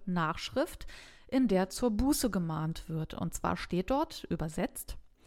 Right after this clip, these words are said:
„Wer seine Sünden nicht bereuen will, kommt aber dorthin“, also wohl ins Höllenfeuer, „wo sie ihn nicht mehr reuen werden und er sich ihrer nicht weiter schämt.“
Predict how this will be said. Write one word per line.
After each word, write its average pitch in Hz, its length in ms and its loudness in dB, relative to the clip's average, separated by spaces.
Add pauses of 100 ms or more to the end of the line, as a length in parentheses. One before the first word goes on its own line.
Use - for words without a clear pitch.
(760)
„Wer 202 120 10
seine 214 260 8
Sünden 262 420 6
nicht - 340 4
bereuen 208 460 2
will, 285 240 2
kommt 240 500 0 (100)
aber 185 280 4
dorthin“, 220 560 2 (1040)
also 165 280 2
wohl 160 120 4
ins 160 220 -2
Höllenfeuer, 240 540 0 (460)
„wo 220 260 6
sie 302 160 2
ihn 208 200 4
nicht - 300 2
mehr 170 200 6
reuen 208 500 6
werden 220 500 6
und 269 340 2
er 185 140 6
sich 202 400 -2
ihrer 185 500 4
nicht 180 320 -2
weiter 165 320 -2
schämt.“ - 560 -8